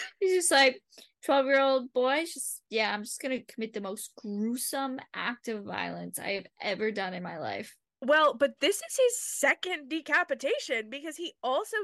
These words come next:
Speaker 1: did it to Medusa.
Speaker 2: Yeah, but, like, he wasn't staring at her.
Speaker 1: Yeah, that's true.
Speaker 2: Like, this was intimate.
Speaker 1: That's true.
Speaker 2: Like, the guy's tied down to the bed, like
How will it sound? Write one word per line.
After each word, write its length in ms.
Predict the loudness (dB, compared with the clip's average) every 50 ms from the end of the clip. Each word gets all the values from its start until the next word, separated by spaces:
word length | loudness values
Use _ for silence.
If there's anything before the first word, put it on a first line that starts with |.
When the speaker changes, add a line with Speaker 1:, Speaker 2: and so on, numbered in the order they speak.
| -2
Speaker 1:
did 160 | -2 -2 -2 -2
it 160 | -4 -6 -6 _ _ _ _ _ _ _ _ _
to 100 | -14 -12
Medusa. 720 | -12 -12 -12 -12 -12 -14 -14 -14 -14 -14 -12 -12 -12 -14 -12 _
Speaker 2:
Yeah, 340 | 0 2 4 6 6 6 6
but, 140 | 6 6 6
like, 180 | 6 6 4 4
he 120 | 2 2
wasn't 340 | 2 2 2 0 -4 -4 -6
staring 640 | -12 -18 -18 -12 -6 -4 -4 -2 -2 -4 -4 -6 -8
at 220 | -8 -8 -8 -8
her. 220 | -8 -10 -10 -10 -12 _ _ _ _ _
Speaker 1:
Yeah, 360 | -10 -6 -6 -4 -4 -6 -8 -12 _ _ _ _ _ _ _ _ _ _ _ _ -4
that's 400 | -2 0 0 0 0 -4 -10 -14
true. 320 | -10 -10 -10 -10 -10 -12 -16 _ _ _ _ _ -6
Speaker 2:
Like, 200 | -6 -6 -4 -4
this 200 | -6 -4 -4 -6
was 160 | -6 -8 -8 -2 -2
intimate. 560 | 0 0 0 -2 -2 -2 -2 -4 -6 -8 -12 _ -6
Speaker 1:
That's 240 | -6 -4 -6 -8
true. 200 | -6 -4 -4 -4 -2
Speaker 2:
Like, 320 | -2 -2 -2 -4 -4 -10 _ _ _ _ _ _ -8
the 80 | -6
guy's 340 | -4 -2 -2 -2 -4 -4 -8
tied 320 | -12 -6 -4 -2 -2 -2 -2
down 220 | -2 -2 -2 -4
to 60 | -6
the 60 | -10 -10
bed, 260 | -8 -8 -8 -8 -8
like 280 | -10 -10 -10 -10 -12